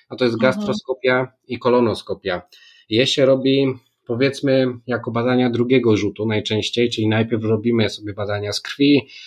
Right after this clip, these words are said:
Speaker 1: może badanie właśnie tym wodorowo-metanowym testem oddechowym, badanie kału, no i jeżeli tam nie będzie jasna sytuacja,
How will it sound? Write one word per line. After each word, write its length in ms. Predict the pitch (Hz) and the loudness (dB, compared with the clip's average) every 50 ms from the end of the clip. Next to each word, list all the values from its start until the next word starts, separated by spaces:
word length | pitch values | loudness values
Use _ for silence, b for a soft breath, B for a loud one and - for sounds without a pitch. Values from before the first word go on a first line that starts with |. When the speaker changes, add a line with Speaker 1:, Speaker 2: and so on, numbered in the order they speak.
| B B B | B B B
Speaker 1:
może 200 | 98 92 107 98 | -8 -6 -4 -4
badanie 420 | 98 101 98 110 110 113 113 107 | -2 -2 -2 0 2 2 2 2
właśnie 300 | 98 104 98 - 113 104 | 2 0 -2 -4 -6 -8
tym 160 | - 107 104 95 | -8 -8 -8 -6
wodorowo-metanowym 1000 | 107 104 107 110 110 107 104 107 104 101 98 - 110 107 107 98 101 101 98 | -6 -4 -4 -2 -2 -2 0 -2 -2 -4 -4 -6 -8 -6 -6 -6 -6 -6 -2
testem 380 | - 131 131 131 - - 127 120 | 0 2 2 2 2 0 0 2
oddechowym, 720 | 113 113 120 120 - - 117 113 110 120 117 117 117 113 113 B B B B B - | 2 0 0 -2 -2 -2 -4 -2 0 2 2 2 0 -2 -6 B B B B B -10
badanie 400 | 104 95 107 110 113 110 104 - | -10 -6 -4 -2 -2 -2 -2 -4
kału, 560 | - - 135 135 139 135 139 139 135 135 b b b b b b - | -2 -2 0 2 4 4 4 2 2 0 b b b b b b -2
no 120 | 131 143 | 2 4
i 160 | 147 147 151 | 6 6 6
jeżeli 500 | 147 143 135 135 139 139 143 139 139 131 | 6 4 4 2 2 2 2 2 2 2
tam 440 | 135 151 143 143 139 135 135 135 131 127 B B B B | 0 0 0 2 2 2 2 0 -2 -4 B B B B
nie 240 | 120 120 123 131 131 | 0 2 2 4 4
będzie 340 | 127 139 139 143 123 131 127 | 4 4 4 4 4 2 2
jasna 280 | 127 127 123 - 131 120 | 2 0 -2 -4 -8 -10
sytuacja, 840 | - 123 - - 120 120 117 117 - - 131 127 131 135 143 | -10 -8 -6 -2 -2 -2 -2 -2 -4 -2 0 2 2 2 0